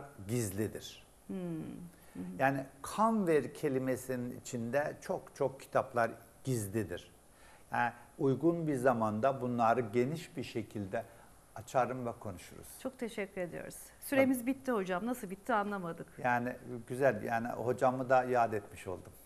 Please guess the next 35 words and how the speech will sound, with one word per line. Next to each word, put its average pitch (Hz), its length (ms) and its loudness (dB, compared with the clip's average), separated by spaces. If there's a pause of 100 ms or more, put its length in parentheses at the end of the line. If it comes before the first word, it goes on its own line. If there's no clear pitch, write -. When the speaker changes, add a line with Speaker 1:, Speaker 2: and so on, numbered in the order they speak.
(120)
Speaker 2:
Evet, 180 240 -4
Allah 190 240 -2
rahmet 180 420 -6
eylesin. 170 500 -8
Speaker 1:
<laughs> - 60 -20
Teşekkürler. 185 540 -2
Speaker 2:
Ee, 180 40 -4
o 214 140 -2
anlamda 202 500 -2
biz, 185 100 -8 (260)
e, 180 420 -2 (460)
çok - 180 -8
şanslıyız. 175 680 -6
Çok - 260 -8
değerli 185 280 0
Speaker 1:
Teşekkürler. 190 220 -4
Speaker 2:
hekimlerimiz 175 460 -4
var 175 240 -10
bizim. - 260 -12
Siz 196 200 -8
de 185 40 -4
Speaker 1:
Teşekkürler. 185 280 -2
Speaker 2:
onlardan 175 320 -4
birisisiniz. 180 600 -8 (520)
Ee, 180 480 2 (200)
dolayısıyla 202 640 -2
da 233 140 -2
biz 214 200 -10
hep 247 140 -2
söylüyoruz 180 480 -2
sağlıklı 175 480 -2
hayat 175 260 -4
izleyicilerine. 180 800 -2 (320)
Ne 226 120 0
olur, 226 360 2